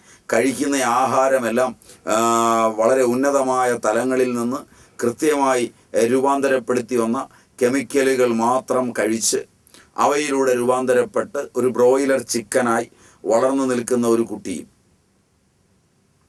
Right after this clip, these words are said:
ലോകത്തിലുള്ള സകല അണുക്കൾക്കും വരാനും പോകുവാനും സ്വാതന്ത്ര്യമുള്ളിടത്ത് വളർന്ന കുട്ടിയും ഒരേ ബെഞ്ചിൽ ഒന്നിച്ചിരുന്ന് പഠിക്കാം എന്ന് കാണുന്ന ആധുനിക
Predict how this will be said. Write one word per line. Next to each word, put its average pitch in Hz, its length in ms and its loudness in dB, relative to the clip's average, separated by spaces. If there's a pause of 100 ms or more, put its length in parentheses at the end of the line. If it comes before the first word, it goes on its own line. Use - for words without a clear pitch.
(1500)
ലോകത്തിലുള്ള 135 540 2 (100)
സകല 139 260 0 (140)
അണുക്കൾക്കും 131 520 -4 (100)
വരാനും 131 440 0
പോകുവാനും 123 600 2
സ്വാതന്ത്ര്യമുള്ളിടത്ത് 127 960 0
വളർന്ന 113 300 0
കുട്ടിയും 104 320 -8 (420)
ഒരേ 123 160 4 (120)
ബെഞ്ചിൽ 120 340 0
ഒന്നിച്ചിരുന്ന് 120 520 -2
പഠിക്കാം 113 360 -2 (460)
എന്ന് 147 260 0
കാണുന്ന 120 320 -2 (220)
ആധുനിക 139 420 -2